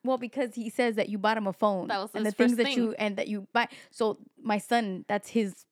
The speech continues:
Speaker 1: number one love language because that shows love for him.
Speaker 2: Yeah.
Speaker 1: But the quality time, because he closes with you taking him to photo shoots and to
Speaker 2: Uh-huh.
Speaker 1: the live streams
Speaker 2: And
Speaker 1: and I
Speaker 2: taking
Speaker 1: was
Speaker 2: his
Speaker 1: like,
Speaker 2: sister to the
Speaker 1: "What?"
Speaker 2: park.
Speaker 1: Taking his sister to
Speaker 2: That's
Speaker 1: the
Speaker 2: im-,
Speaker 1: park, which
Speaker 2: that's
Speaker 1: is
Speaker 2: important.
Speaker 1: a selfless.
Speaker 2: Yeah.
Speaker 1: It's not even about him.
Speaker 2: Yeah.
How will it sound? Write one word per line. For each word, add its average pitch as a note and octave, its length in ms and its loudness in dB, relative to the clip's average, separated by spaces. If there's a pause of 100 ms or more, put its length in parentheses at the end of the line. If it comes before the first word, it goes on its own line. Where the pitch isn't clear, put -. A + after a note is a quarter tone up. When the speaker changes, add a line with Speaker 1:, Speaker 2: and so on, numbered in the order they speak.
(160)
Speaker 1:
number F3+ 320 0
one F3 260 -2
love F3+ 180 -4
language E3+ 500 -6
because F3 340 -8 (120)
that - 160 -10
shows F3 640 -6 (200)
love E3+ 440 -4
for - 180 -16
him. E3+ 180 -6
Speaker 2:
Yeah. G#2+ 180 -4 (140)
Speaker 1:
But - 140 -6
the G3 60 -2
quality G3+ 400 2
time, C#4+ 280 -4
because G3 260 -4
he F#3+ 80 -6
closes G3+ 480 -2
with F#3 200 -4
you F#3+ 180 -10
taking F#3+ 380 -6
him F#3 180 -2
to F3+ 120 -4
photo G3+ 340 2
shoots F#3 400 -8 (240)
and F#3+ 160 -10
to F#3+ 80 -2
Speaker 2:
Uh-huh. F#3 180 -2
Speaker 1:
the F#3 80 -4
live G3+ 300 4
streams F#3 360 -4
Speaker 2:
And F#3+ 100 -8
Speaker 1:
and E3+ 160 -10 (120)
I F3+ 40 -6
Speaker 2:
taking G4 180 -4
Speaker 1:
was - 120 -4
Speaker 2:
his - 80 -8
Speaker 1:
like, - 60 -14
Speaker 2:
sister F#3 200 -10
to - 80 -6
the E3 80 -6
Speaker 1:
"What?" - 120 -6
Speaker 2:
park. F#3+ 240 2
Speaker 1:
Taking G#3+ 220 0
his A3 100 -2
sister B3+ 240 0
to C4 60 2
Speaker 2:
That's A3 100 -2
Speaker 1:
the G#3+ 60 -6
Speaker 2:
im-, - 20 2
Speaker 1:
park, F4 180 4
which C#4 140 2
Speaker 2:
that's D4 120 2
Speaker 1:
is A3+ 60 -4
Speaker 2:
important. G#3 280 -4
Speaker 1:
a B3 60 8
selfless. C#4+ 720 0 (460)
Speaker 2:
Yeah. F#4+ 200 -2
Speaker 1:
It's A4+ 120 0
not F4 120 6
even F4+ 140 0
about F#4 300 4
him. B4+ 560 2
Speaker 2:
Yeah. G3+ 260 -2